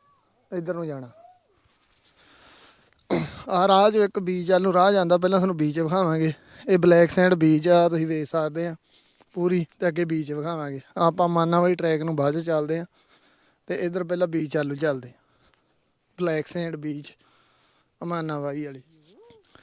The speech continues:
ਆਹ ਮਾੜਾ ਜਿਹਾ ਆਪਾਂ ਇੱਥੋਂ ਸ਼ੁਰੂ ਕੀਤਾ ਵਾ, ਤੇ ਆ ਉੱਧਰੋਂ ਆਏ ਆਪਾਂ ਕਾਰ ਪਾਰਕ ਵੱਲੋਂ। ਤੇ ਆਹ ਸਾਰੀ ਬਲੈਕ ਸੈਂਡ ਆ ਦੇਖਦੇ ਹੋਣੇ ਤੁਸੀਂ। ਤੇ ਆਪਾਂ ਉਹ ਪਹਾੜੀਆਂ ਦੇ ਪਰਲੇ ਪਾਸੇ ਜਾਣਾ,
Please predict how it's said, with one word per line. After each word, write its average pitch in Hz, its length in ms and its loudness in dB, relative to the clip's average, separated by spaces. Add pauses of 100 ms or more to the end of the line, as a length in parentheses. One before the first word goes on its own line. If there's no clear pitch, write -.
(220)
ਆਹ 202 240 8
ਮਾੜਾ 226 260 6
ਜਿਹਾ 226 120 8
ਆਪਾਂ 208 220 2
ਇੱਥੋਂ 208 220 6
ਸ਼ੁਰੂ 170 240 4
ਕੀਤਾ 202 340 4
ਵਾ, 196 320 6
ਤੇ 202 260 2 (180)
ਆ - 40 2
ਉੱਧਰੋਂ 214 380 4
ਆਏ 156 140 2
ਆਪਾਂ 160 220 2
ਕਾਰ 160 260 4
ਪਾਰਕ 165 340 2
ਵੱਲੋਂ। 170 260 -2 (720)
ਤੇ - 160 -2
ਆਹ 185 140 6
ਸਾਰੀ 180 280 6
ਬਲੈਕ 160 300 2
ਸੈਂਡ 151 240 -4
ਆ 160 120 2
ਦੇਖਦੇ 156 360 0
ਹੋਣੇ 175 180 -4
ਤੁਸੀਂ। 160 180 -4
ਤੇ 175 80 2
ਆਪਾਂ 185 300 6
ਉਹ 196 280 8
ਪਹਾੜੀਆਂ 175 440 4
ਦੇ 170 80 2
ਪਰਲੇ 160 300 2
ਪਾਸੇ 151 220 0
ਜਾਣਾ, 131 240 -4